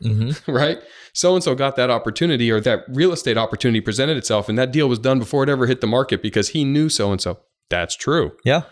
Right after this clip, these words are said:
Speaker 2: So it's all about building your relationship capital because your network is your net worth.
Speaker 1: Right.
Speaker 2: Right?
Speaker 1: I like that.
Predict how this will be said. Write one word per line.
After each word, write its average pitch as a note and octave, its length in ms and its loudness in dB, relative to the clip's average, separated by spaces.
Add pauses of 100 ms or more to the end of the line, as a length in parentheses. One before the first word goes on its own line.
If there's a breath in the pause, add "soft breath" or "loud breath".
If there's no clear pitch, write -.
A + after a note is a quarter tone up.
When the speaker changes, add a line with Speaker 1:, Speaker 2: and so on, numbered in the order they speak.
(100)
Speaker 2:
So A2+ 200 -2
it's G#2+ 140 -2
all C3+ 220 2
about A#2 240 -2
building A2+ 240 2
your G#2+ 100 0
relationship G#2 540 0
capital G#2 360 -2
because F#2 360 -2
your F#2+ 100 0
network A#2 800 -2 (920)
is G2 180 -2
your G2+ 100 4
net G#2 220 0
worth. G2 360 -2 (260)
Speaker 1:
Right. A#2+ 220 0 (260)
Speaker 2:
Right? G#2 200 2 (480 soft breath)
Speaker 1:
I A#2 60 0
like B2 200 0
that. G#2 240 -2